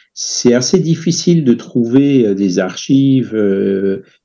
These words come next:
qui, qui, qui montre tout ça, hein, parce que ça avait été mis un petit peu, euh, euh, comment dire, en sourdine, hein.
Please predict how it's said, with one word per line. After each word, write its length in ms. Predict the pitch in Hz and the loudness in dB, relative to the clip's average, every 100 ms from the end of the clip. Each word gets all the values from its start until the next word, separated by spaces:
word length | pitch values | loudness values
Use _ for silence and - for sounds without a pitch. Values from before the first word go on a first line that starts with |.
| _ | _
qui, 200 | - 123 | -8 -8
qui, 240 | - - | -4 -6
qui 180 | - 120 | -2 2
montre 480 | 117 151 175 160 139 | 4 4 2 2 -2
tout 180 | 131 139 | -4 -4
ça, 180 | 165 226 | 0 2
hein, 200 | 196 175 | 2 0
parce 200 | - - | -2 -4
que 100 | - | -8
ça 180 | - | -6
avait 180 | 101 98 | -4 -2
été 240 | 98 - 92 | -4 -2 0
mis 240 | 98 101 | 2 2
un 60 | 98 | 0
petit 240 | - 92 | -4 -8
peu, 140 | 87 120 | 0 4
euh, 460 | 117 104 98 95 - _ _ _ - | 4 2 0 -4 -14 _ _ _ -6
euh, 260 | 101 95 92 | -2 -2 -2
comment 280 | - 104 101 | -2 0 2
dire, 200 | 107 110 | 0 -2
en 100 | 101 | -4
sourdine, 580 | - 120 120 190 220 | 0 2 2 2 2
hein. 180 | 139 175 | 2 -2